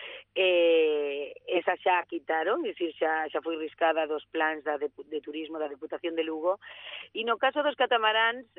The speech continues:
eh, a coyuntura política da Deputación de Lugo, que noticia, eh, supoño que será hasta que haxa eleccións municipais de novo, deu, eh, deu como resultado antes de onte na reunión do Consello, do Consello de Administración de Suplusa. Suplusa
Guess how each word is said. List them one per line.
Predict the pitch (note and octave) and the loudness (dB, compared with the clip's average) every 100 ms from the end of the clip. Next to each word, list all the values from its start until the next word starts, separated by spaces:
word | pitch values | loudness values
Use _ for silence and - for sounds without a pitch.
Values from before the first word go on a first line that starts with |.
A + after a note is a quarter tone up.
| - | 0
eh, | G#3 G3+ G3+ G3 | 2 4 4 2
a | F#3+ | 0
coyuntura | G3 G3 F#3+ A3 B3+ | -4 -4 -4 2 2
política | - G3 G#3 D#4+ G#3 F3+ | 2 -4 -2 -2 0 2
da | E3+ | 2
Deputación | E3 F3 F#3 F3+ | 0 -2 -2 0
de | |
Lugo, | F#3 B3 | 2 2
que | G3 F3+ | 0 -4
noticia, | E3+ F#3 F3+ - F3 E3+ E3 D#3+ D3 | -6 -8 -6 -2 2 2 0 -2 -4
eh, | D#3+ | -6
supoño | D#3 F3+ A3 | -6 -6 -4
que | F#3+ | -2
será | F3+ G#3 | 0 0
hasta | G#3 E3+ | -2 -4
que | E3 | 0
haxa | F3 | 0
eleccións | E3+ E3 E3 | -2 -4 -8
municipais | E3 D#3 E3+ D#3+ | -8 -8 -6 -6
de | E3 | -6
novo, | E3 E3 F#3 G#3 - - - - - _ | -6 -4 -4 -6 -8 -20 -20 -20 -20 _
deu, | F#3+ A3+ A3+ A#3 | -2 0 0 0
eh, | A3+ G#3+ G3 | 0 -2 0
deu | G#3 G#3 | 0 0
como | A#3 | -2
resultado | A3+ - F#3+ G3+ G3 G3 G3+ | -6 -6 -4 0 2 0 -2
antes | F#3+ F#3 F3 | -2 -4 -4
de | F#3 | -2
onte | F#3 G3+ | 0 0
na | F#3+ | 0
reunión | E3+ F3 F3+ | 0 0 2
do | F#3 F3+ | 0 -2
Consello, | E3+ - F3+ F3+ F3+ F3+ F3 E3 D#3+ D#3 D#3+ | -6 -2 0 2 4 4 6 4 2 -2 -2
do | D#3+ E3 | -4 -4
Consello | D#3 E3+ F3+ | -4 2 2
de | E3+ | 0
Administración | D#3 D#3 D#3+ E3+ | -6 -6 -4 -4
de | |
Suplusa. | E3 D#3 F#3 F#3+ A3 | -6 -8 -10 -2 -2
Suplusa | A3 F3 F3+ F3 F3 - F#3 F#3 | -2 -6 -6 -6 -4 0 0 0